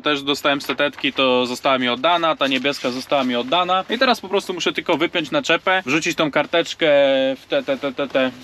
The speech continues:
w gniazdo A B S-ów, ją tam przymocować, no i nie zapomnieć C M R-ki, nie? C M R-ki nie zapomnieć zostawić po prostu gdzieś w naczepie, żeby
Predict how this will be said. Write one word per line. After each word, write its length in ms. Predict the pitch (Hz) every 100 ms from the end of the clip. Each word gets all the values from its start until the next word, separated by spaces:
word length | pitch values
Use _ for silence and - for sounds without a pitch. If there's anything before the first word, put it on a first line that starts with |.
| - -
w 200 | 135 120
gniazdo 480 | 123 160 165 147 151
A 40 | 143
B 160 | 143
S-ów, 260 | 175 - 185
ją 120 | 170
tam 140 | 160
przymocować, 680 | 160 180 180 202 214 254 254
no 120 | 135 175
i 60 |
nie 140 | 208 202
zapomnieć 460 | 208 208 202 196
C 180 | - 208
M 100 | 202
R-ki, 320 | 180 127 113
nie? 160 | 117 139
C 140 | 170
M 100 | 160
R-ki 240 | 170 165 165
nie 120 | 156
zapomnieć 840 | 156 139 160 160 156 156 147 -
zostawić 520 | 131 175 - 240 175
po 100 | -
prostu 300 | 131 139 -
gdzieś 200 | 131 139
w 40 | 143
naczepie, 440 | 160 202 175 110
żeby 300 | 98 107 113